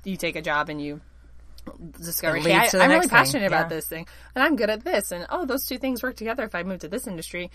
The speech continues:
Speaker 2: Mm-hmm.
Speaker 1: And I think, uh, I learned to just be open to the improv of life <laughs> as far
Speaker 2: Mm-hmm.
Speaker 1: as, I don't even know if what I'm doing now will be what I'm doing twenty years from now, and I'm okay with that because I, like, I've learned to value more themes that I want out of a career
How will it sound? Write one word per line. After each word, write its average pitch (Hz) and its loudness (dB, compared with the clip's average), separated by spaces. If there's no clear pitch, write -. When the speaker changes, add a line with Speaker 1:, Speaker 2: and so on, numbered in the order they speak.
Speaker 2:
Mm-hmm. 139 -12
Speaker 1:
And 165 -6
I 180 -2
think, 170 -8
uh, 156 -6
I 160 -2
learned 160 -8
to 175 -10
just 165 -12
be 156 -12
open 151 -6
to 165 -8
the 160 -4
improv 156 -4
of 156 -10
life 165 -4
<laughs> - 0
as 175 -6
far 160 0
Speaker 2:
Mm-hmm. 156 -2
Speaker 1:
as, - -14
I 175 2
don't 202 2
even 180 -4
know 160 0
if 151 -6
what 156 -4
I'm 147 -6
doing 151 -10
now 175 0
will 160 -8
be 160 -6
what 147 -6
I'm 147 -10
doing 147 -10
twenty 147 -12
years 147 -10
from 156 -12
now, 147 -6
and 147 -6
I'm 151 -4
okay 151 -12
with 147 -10
that 147 -10
because 147 -8
I, 160 -8
like, 170 -4
I've 160 -6
learned 190 -6
to 175 -10
value 151 -6
more 147 -8
themes 175 -8
that 214 -6
I 226 -4
want 226 -2
out 226 -4
of 233 -8
a 233 -6
career 247 -8